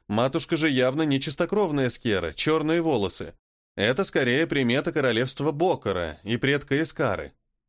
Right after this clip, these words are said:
Но я-то, я! У меня серые глаза и чёрно-белые волосы,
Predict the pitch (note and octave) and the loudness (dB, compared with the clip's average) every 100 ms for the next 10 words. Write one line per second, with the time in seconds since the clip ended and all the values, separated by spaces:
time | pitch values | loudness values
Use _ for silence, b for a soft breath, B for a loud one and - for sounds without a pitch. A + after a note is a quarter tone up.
0 | _ _ _ _ A2 A#2 C3 B2 D#3+ C3 | _ _ _ _ -2 0 0 2 2 2
1 | - G2+ A#2 F#3 C3+ F#2+ _ _ _ _ | 0 -2 2 2 0 -4 _ _ _ _
2 | _ - E3 D#3+ E3+ - F#3+ G#3+ G#3+ A3+ | _ 0 2 2 2 2 2 2 2 2
3 | G#3 C#3+ E3+ D#3+ C#3+ E3+ G#3 G3+ F#3+ A3+ | 2 2 2 2 0 0 2 2 2 2
4 | A3+ G3 C3+ E3 D#3+ - D#3 | 2 2 2 2 2 -2 -10